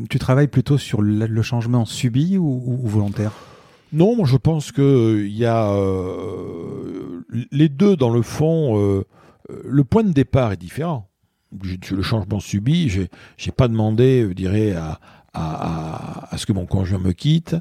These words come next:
Speaker 2: j'ai pas demandé à me faire licencier, j'ai pas demandé à attraper une maladie chronique grave. Bon. Euh, et parfois, au contraire, c'est moi qui ai décidé de, euh, changer de lieu et tout. Mais à un moment donné,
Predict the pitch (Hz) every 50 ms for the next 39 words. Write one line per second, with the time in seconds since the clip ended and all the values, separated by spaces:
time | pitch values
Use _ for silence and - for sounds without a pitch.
0 | _ _ - - _ - - - - - 120 113 113 110 107 110 104 95 - 101
1 | 90 90 87 - - 92 85 - - - 117 127 143 131 104 95 - - 110 107
2 | 104 104 104 110 110 104 92 - - 87 - 101 101 98 95 90 87 90 92 95
3 | 92 - - 95 95 92 90 90 92 92 85 85 90 104 135 131 101 80 - _
4 | - - _ _ _ _ - - _ _ - - 73 78 - _ _ _ _ _
5 | _ _ - - - - 98 98 98 98 95 98 101 101 98 98 92 87 90 92
6 | - - - - - - 147 156 117 110 98 110 139 131 - - 107 107 127 135
7 | - - - 101 95 101 104 98 - - 101 98 104 113 127 139 131 110 107 110
8 | 123 123 110 95 90 90 90 _ - - - _ - - - 117 110 101 113 104
9 | 107 113 113 104 - - 98 101 113 131 165 196 208 196 170 160 151 147 143 131
10 | 110 98